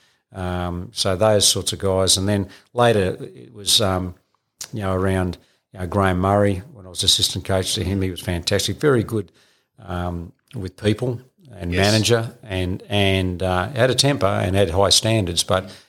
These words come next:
Speaker 1: he could really manage the group really well. So I, I learned a, learned a fair bit off him as well.
Speaker 2: You said you learned work ethic. I'll counter that by saying there's a huge element, I believe, of work ethic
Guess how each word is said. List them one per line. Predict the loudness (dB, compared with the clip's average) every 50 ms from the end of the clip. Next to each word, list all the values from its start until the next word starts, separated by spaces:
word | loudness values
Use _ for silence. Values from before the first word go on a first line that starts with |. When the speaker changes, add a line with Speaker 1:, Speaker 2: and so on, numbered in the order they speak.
| _ _
Speaker 1:
he | -20 -20
could | -18 -18
really | -14 -14 -14 -14 -14 -10
manage | -2 0 2 2 4 2 2 2 0
the | 0 0
group | 0 2 2 2 0
really | -4 -8 -8 -8 -10 -14
well. | -10 -6 -6 -6 -6 -6 -14 -20 _ _ _
So | -4 0 2 2 2
I, | 2 2
I | 0 -2 -4 -6
learned | -6 -6 -10 -12 -12 -14 -18 _ -20
a, | -20
learned | -18 -16 -16 -18
a |
fair | -18 -16 -16 -16
bit | -16 -16 -18 -18
off | -18 -20 _
him | _ -18 -18
as | -14 -14 -8 -6
well. | -6 -6 -6 -10 _ _ _ _ _ _ _ _ _ _
Speaker 2:
You | -6 -2
said | 0 2 2 2 2 2
you | 0 2
learned | 4 4 4 4 4 2 2 0 -2 -8 -14 -4
work | 0 2 2 2 2 2
ethic. | 0 0 0 0 -2 -2 -2 -2 0 2
I'll | 2 2 2
counter | -2 -2 0 2 2 2 2 2
that | 2 2 2 2 2
by | 2 2
saying | 2 2 0 0 0 0 -2 -2 -4 -6 -8 -12 -20 _ _ _ _ _ _ _ _ _ _ _ _ _
there's | _ -4 -4 -2 -2
a | -4
huge | -2 0 0 0 2 2 2 2
element, | 2 2 2 0 2 2
I | 2 2 2
believe, | 2 0 0 0 0 -2
of | -6 -10 -10
work | -2 2 2 2 2 2 2
ethic | 0 0 0 0 -2 -4 -4 -4 -10 -18 -18